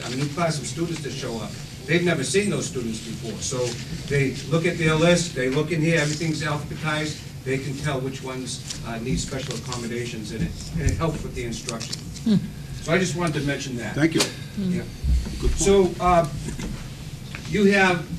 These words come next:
Speaker 1: in front of you a, a PowerPoint, a copy of a PowerPoint that we're gonna go over.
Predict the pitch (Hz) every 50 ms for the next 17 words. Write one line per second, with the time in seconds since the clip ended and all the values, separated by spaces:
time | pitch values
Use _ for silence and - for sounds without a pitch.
0 | - - - - - 165 151 - - 180 185 185 175 160 165 165 165 160 151 143
1 | 143 139 135 - - - - - - 135 131 139 143 156 165 165 165 160 160 160
2 | 165 165 151 135 - - 165 160 147 - 147 135 135 131 - - 160 160 156 147
3 | - 160 151 143 135 - 139 135 135 143 143 143 135 - 135 131 143 151 151 135
4 | 131 131